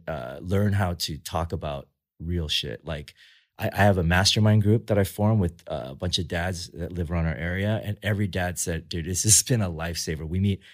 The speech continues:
every other month. It's been, like, four years. And we go around first and, you know, you have beer. We go around and we just talk about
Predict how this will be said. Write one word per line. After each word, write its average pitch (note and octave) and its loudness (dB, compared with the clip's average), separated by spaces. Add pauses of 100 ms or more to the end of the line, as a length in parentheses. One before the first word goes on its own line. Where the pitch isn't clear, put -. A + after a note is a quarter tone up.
(180)
every G#2 4
other G#2 4
month. F2+ 0
It's - -8
been, F2+ -6
like, D#2 -6
four G2 -2
years. F2+ 0 (720)
And F2+ 4
we F#2 2 (100)
go G2 4
around F#2+ 6
first - 0 (100)
and, A2+ 2
you A#2+ 4
know, A2 4
you B2 0
have F#2 -2
beer. F2+ 2
We G#2 -6
go G2 -2
around F#2+ -2
and F2 -4
we F2 -4
just F#2+ -4
talk G#2 -2
about G2 -2